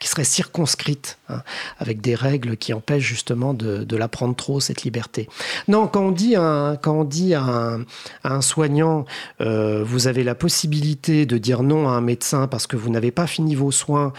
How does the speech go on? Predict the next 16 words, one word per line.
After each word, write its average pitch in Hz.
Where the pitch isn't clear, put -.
et 127
vous 117
n'allez 120
donc 127
pas, 175
euh, 107
suivre 123
la 104
visite 117
avec 104
le 110
médecin, 202
c'est -
réel. 180
Et -
d'ailleurs, 147